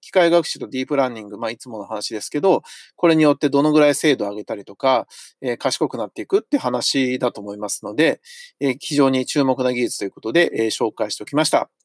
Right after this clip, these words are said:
えー、またね、よかったら、あの、リンク貼っときますので、えー、動画、映像見た方がね、えー、よくわかりますので、えー、ご覧いただければと思います。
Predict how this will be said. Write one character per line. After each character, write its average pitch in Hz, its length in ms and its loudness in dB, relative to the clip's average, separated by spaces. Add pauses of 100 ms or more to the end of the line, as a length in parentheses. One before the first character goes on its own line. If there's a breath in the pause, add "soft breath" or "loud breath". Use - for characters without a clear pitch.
(420 loud breath)
え 175 120 6
ー、 180 40 2
ま 220 120 4
た 240 140 6
ね、 233 80 6
よ 247 100 8
か 233 120 6
っ 175 60 -2
た 170 80 2
ら、 131 160 6
あ 127 60 2
の、 135 320 4
リ 165 120 2
ン 175 60 -6
ク 170 80 -4
貼 165 60 4
っ 151 40 -6
と 156 120 -8
き 156 80 -6
ま 147 100 2
す - 120 -6
の 104 60 -10
で、 101 280 -8
え 123 140 -2
ー、 120 40 -8
動 190 180 6
画、 185 280 6 (220)
映 196 140 4
像 190 140 4
見 185 100 -2
た 147 80 -8
方 110 100 -8
が 101 120 -10
ね、 110 160 -14 (100)
え - 80 -8
ー、 120 40 -4
よ 127 100 -2
く - 80 -12
わ 101 80 -6
か 113 100 -6
り 104 60 -8
ま 98 80 -16
す - 120 -8
の 107 60 -6
で、 135 180 2 (380 soft breath)
え 135 60 -4
ー、 123 40 -4
ご 127 100 2
覧 120 120 2
い 110 40 -14
た 120 100 -2
だ 110 80 -2
け 160 100 -4
れ 170 40 -4
ば 175 100 4
と 113 80 -6
思 98 160 -10
い 98 80 -12
ま 123 100 0
す。 - 180 -2